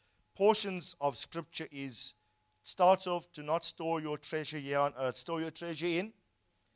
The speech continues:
store your treasure in heaven. Where your treasure is, there will your,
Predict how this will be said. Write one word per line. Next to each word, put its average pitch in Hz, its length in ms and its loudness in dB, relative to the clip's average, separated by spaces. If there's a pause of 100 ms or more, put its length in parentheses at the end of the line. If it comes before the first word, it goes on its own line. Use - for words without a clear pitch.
(400)
store 185 300 2
your 180 140 4
treasure 160 640 2 (680)
in 160 560 -4 (240)
heaven. 160 400 4 (960)
Where 139 200 -2
your 151 100 0
treasure 185 400 0
is, 170 300 0
there 160 200 2
will 160 220 2
your, 175 320 4